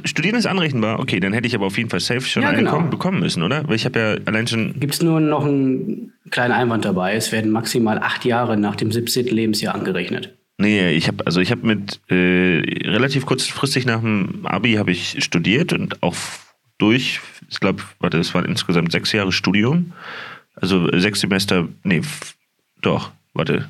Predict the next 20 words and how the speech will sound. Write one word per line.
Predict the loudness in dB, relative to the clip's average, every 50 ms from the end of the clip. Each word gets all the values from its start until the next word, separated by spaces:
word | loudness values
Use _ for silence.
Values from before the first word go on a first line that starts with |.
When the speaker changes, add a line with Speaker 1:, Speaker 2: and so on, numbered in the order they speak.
| -6 -2
Speaker 1:
äh, | 0 2 2 2 2 2
drei | 0 0 0 2 2 2
Jahre | 2 2 2 0 0
Bachelor, | 0 0 -2 0 0 0 0 2 0 0 -2 -4 -8 -12 _ _
zwei | -6 -2 0 0 2 2
Jahre | 2 2 2 0 0
Master. | 2 2 0 0 0 -2 -2 0 0 0 0 0 -2 -6 -10 -16 -18 -16 -14 -12 -10 -10 -10 -8 -10 -10 -12 -14 _ _ _ _ _ _ _ _ _ _ _ _ _ _ -20 -8 -4
Und | -2 0
jetzt | 0 0 -2 0 0
bin | 0 2 2
ich | 2 0 0
seitdem, | 0 0 0 0 -2 -2 0 0 2 2 2 2 0 -2 -4 -8 -14 -18 -20 -20 -20 _ _
seit | -2 -2 -2 -2
vier, | -2 -4 -2 0 2 2 4 4 4 4 2 0
fünf, | 0 0 0 0 0 -2 -4 -2
vier | 0 0 2 2
Jahren | 2 0 0 0 -2 -2 -4 -2
bei | -2 0
der | 0 2
Bonifinanz. | 2 0 0 0 -2 -4 -4 -4 -6 -8 -10